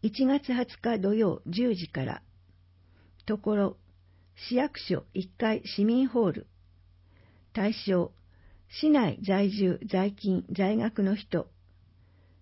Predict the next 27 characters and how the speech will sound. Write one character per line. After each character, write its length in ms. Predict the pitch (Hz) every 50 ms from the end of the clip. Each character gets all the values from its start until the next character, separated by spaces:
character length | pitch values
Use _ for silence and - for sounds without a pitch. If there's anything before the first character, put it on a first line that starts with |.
| _ _ -
定 200 | 240 233 220 220
員、 260 | 220 214 208 - - - - _ _ _ - - _ _ _ _
六 280 | - 208 220 214 269 277
十 220 | 269 269 277 269
人 240 | 262 262 262 262 254
程 240 | 254 - 226 214 165
度、 180 | 180 - - - _ _ - -
先 260 | - - 208 220 220
着 340 | - 214 202 202 - 202 180
順。 320 | 175 190 170 160 240 - - - - - _ _ _ _ _ _ _ _ _ _ - - - - - - _ _ _ _ - - _ _ _ - - _ _ _ - 214 214
前 220 | 254 285 349 339
回 240 | - - 233 202 175
の 240 | 165 165 160 - 180
説 300 | - - 180 185 - 220
明 200 | 233 240 233 226
会 220 | - 220 220 220
の 120 | 220 214 214
様 180 | 214 208 226
子 140 | 233 - 208
の 100 | 202 208
写 160 | 214 - 170 185
真 260 | 190 - 226 226 233 233
が 80 | 220
あ 60 | 208
り 120 | 196 202 180
ま 140 | 175 185 202
す。 280 | 202 - - - _